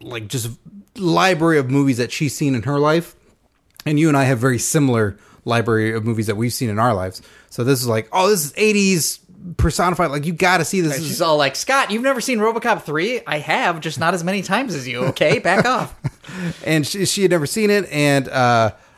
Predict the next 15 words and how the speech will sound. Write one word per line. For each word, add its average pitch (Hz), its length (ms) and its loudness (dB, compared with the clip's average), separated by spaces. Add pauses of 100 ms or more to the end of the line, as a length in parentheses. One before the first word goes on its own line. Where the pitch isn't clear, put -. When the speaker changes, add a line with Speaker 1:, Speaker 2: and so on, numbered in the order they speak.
(480)
Speaker 1:
one 156 320 0
of 180 80 4
the 160 120 2
things 151 280 0
that 127 180 0 (100)
really 220 400 2
impresses 180 360 0
me 143 140 0
about 107 340 0 (300)
RoboCop 110 560 -4
is 113 200 -6
Peter 220 420 -2
Weller's 143 420 2
performance - 760 -6 (320)
of 104 380 -2